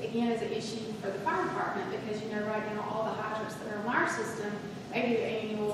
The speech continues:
fire flow tests and they flush them, and then that information is reported back and impacts our I S O rating overall.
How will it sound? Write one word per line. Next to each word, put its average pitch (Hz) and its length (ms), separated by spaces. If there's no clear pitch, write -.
fire 226 280
flow 196 300
tests 214 460
and 202 180
they 208 160
flush 277 280
them, 208 340
and 220 200
then 220 200
that 226 340
information 208 680
is 202 80
reported 202 380
back 208 420
and 208 260
impacts - 440
our - 140
I 185 220
S 190 160
O 214 200
rating 196 260
overall. - 580